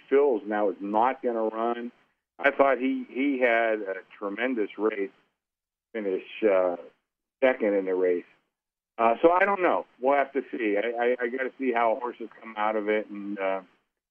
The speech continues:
you know, we'll see the prices. I mean, listen, you know, you know, Gil, I don't bet two-to-one shots, you know, so we'll see what kind of price he is, and, you know, I may try to beat him in this next race, but, uh,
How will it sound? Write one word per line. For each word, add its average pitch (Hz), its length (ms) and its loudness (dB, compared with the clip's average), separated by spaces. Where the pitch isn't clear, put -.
you 156 100 2
know, 127 120 4
we'll 131 240 2
see 151 100 4
the 139 100 0
prices. 107 560 2
I 117 60 -2
mean, 120 240 -2
listen, 123 300 2
you 139 100 4
know, 110 160 2
you 151 100 -4
know, 120 120 4
Gil, 104 220 2
I 123 100 4
don't 120 200 0
bet 107 180 2
two-to-one 101 540 0
shots, 82 340 -6
you 107 80 -4
know, 95 120 -2
so - 100 -14
we'll 120 200 2
see 135 100 4
what 107 180 0
kind 107 140 2
of 90 80 -4
price 92 360 0
he 90 180 -2
is, 87 280 0
and, 82 180 -10
you 113 120 4
know, 107 60 6
I 117 100 4
may 117 200 4
try 107 220 2
to 92 80 -2
beat 98 240 0
him 95 120 -4
in 90 80 -12
this 90 180 -12
next 87 320 -4
race, 85 260 2
but, 90 240 -2
uh, 92 160 6